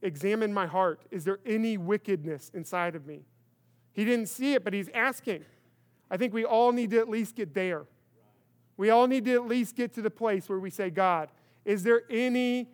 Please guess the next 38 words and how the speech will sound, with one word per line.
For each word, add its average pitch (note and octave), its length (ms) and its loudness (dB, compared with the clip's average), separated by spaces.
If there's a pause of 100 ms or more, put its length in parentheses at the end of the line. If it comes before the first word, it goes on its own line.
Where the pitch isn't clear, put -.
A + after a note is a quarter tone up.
(300)
wickedness A3 760 2
inside G3+ 520 0
of F#3 100 -4
me? E3 360 -8
I E3+ 80 -8
don't F#3 340 -4
want E3+ 240 -4
it D#3+ 140 -12
there." D3+ 220 -8
And D#3+ 80 -6
I A3+ 80 0
think B3+ 200 -6
that's, C#4 240 0 (320)
I A#3 80 4
think D#4+ 120 2
that's D#4 200 0
all C#4+ 240 6
of C#4+ 80 2
our A3+ 120 2
hearts, A3+ 460 0
right? G3+ 320 0 (480)
We A#3 120 2
don't D#4 240 2
want C4+ 400 4
it A3+ 240 -2
there. E3 420 0 (3000)
And F3+ 80 -4
we G3 60 2
have G#3 140 0
to A3 60 -10
get A3+ 200 -4
to A#3 80 -10
the G#3+ 100 -4
place G#3+ 300 -4
where F#3 80 -4
we F3 80 -4
say, F3 200 -6
"God, D#3 360 -4